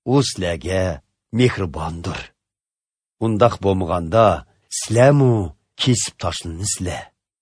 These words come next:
Yahudiylar e'tiqodsizlikdan voz kechib, Ayso Masihga e'tiqod qilsa, ularmi asldagi daraxtga ulinadi. Chunki Xudo ularni qayta ulashga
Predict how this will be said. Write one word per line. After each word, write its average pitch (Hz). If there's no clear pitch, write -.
Yahudiylar 104
e'tiqodsizlikdan 117
voz 101
kechib, 101
Ayso 120
Masihga 131
e'tiqod 120
qilsa, -
ularmi 139
asldagi 127
daraxtga 90
ulinadi. 98
Chunki 110
Xudo 127
ularni 113
qayta 123
ulashga 117